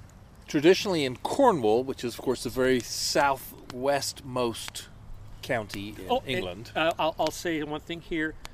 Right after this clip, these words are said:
Speaker 2: Dodgeville has a brother or sister community in Cornwall.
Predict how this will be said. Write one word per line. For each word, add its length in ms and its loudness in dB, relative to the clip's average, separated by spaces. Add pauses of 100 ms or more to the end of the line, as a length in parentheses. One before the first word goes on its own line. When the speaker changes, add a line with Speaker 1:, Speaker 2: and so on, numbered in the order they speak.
(200)
Speaker 2:
Dodgeville 520 0
has 540 -2
a 300 -2 (600)
brother 400 6
or 200 4
sister 600 6
community 680 10
in 220 4
Cornwall. 920 6